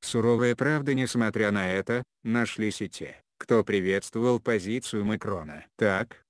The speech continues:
в поддержку президента Франции высказался подписант акта независимости Зигмас Вайшвила, экс-директор Департамента государственной безопасности Литвы.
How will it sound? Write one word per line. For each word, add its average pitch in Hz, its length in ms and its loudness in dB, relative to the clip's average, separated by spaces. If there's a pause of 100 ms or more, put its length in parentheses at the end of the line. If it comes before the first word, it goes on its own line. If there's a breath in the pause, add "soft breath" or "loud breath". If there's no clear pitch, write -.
(120)
в - 100 -20
поддержку 104 720 -2
президента 107 720 0
Франции 107 680 -2
высказался 110 760 0
подписант 110 800 -2
акта 123 320 -2
независимости 98 1000 -2
Зигмас 98 480 -2
Вайшвила, 107 760 -2 (240)
экс-директор 127 880 2
Департамента 107 800 -2
государственной 101 680 0
безопасности 104 840 -2
Литвы. 110 560 -4